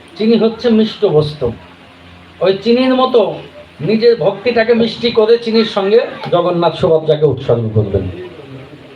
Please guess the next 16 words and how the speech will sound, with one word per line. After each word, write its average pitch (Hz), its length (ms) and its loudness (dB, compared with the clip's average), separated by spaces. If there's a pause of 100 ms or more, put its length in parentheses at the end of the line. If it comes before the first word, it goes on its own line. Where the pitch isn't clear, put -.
(100)
তবেই 208 260 0
চিনি 208 200 2
দেওয়া 185 180 2
সার্থক - 440 -4
হবে। 104 160 -4 (640)
কলা, 214 320 2
কদলি 208 400 2
ফল, 117 260 0 (1120)
দেবকর্মে, 220 600 2
গোবিন্দ 220 380 0
কর্মে, 214 300 0
যে 226 160 2
কোনো 233 240 2
কর্মে 226 360 0
ওটা 190 220 0
লাগে, 113 280 0